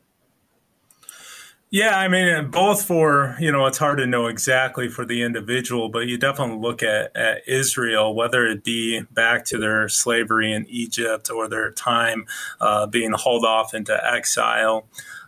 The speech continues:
um, the, the significance of what had been inflicted upon them. Uh, now in verse three, it also brings up the, the "upon my back,"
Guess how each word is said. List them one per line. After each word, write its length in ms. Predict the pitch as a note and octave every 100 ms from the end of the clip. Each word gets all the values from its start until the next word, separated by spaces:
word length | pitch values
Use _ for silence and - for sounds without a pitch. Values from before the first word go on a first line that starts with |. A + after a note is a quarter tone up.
| -
um, 580 | A#2+ A#2 A2+ A#2 - -
the, 640 | A2 C3 A#2 A#2 B2 A2+ -
the 120 | A#2
significance 1080 | - C#3+ A#2 B2 C#3 C#3 B2+ - A#2+ A2+ -
of 160 | A2+ G#2+
what 280 | A#2 A#2
had 200 | - A#2
been 180 | A2+ A2
inflicted 520 | G#2+ - A#2 G#2+ - G#2+
upon 460 | - - A2 A#2
them. 380 | G#2+ G#2 G#2+ G#2+
Uh, 220 | B2+ A#2+ A#2
now 180 | B2+ B2
in 60 |
verse 280 | A#2+ A#2+ -
three, 200 | B2+ B2+
it 60 | A#2
also 340 | A#2 A2+ A#2+
brings 380 | G#2+ A2+ A2 G#2+
up 220 | A2 -
the, 260 | A2+ G#2+ A2
the 220 | A2+ A2
"upon 480 | G#2+ - B2 A#2+ A#2
my 220 | A2 G#2+
back," 580 | G#2 A2 G#2+ G#2 A2+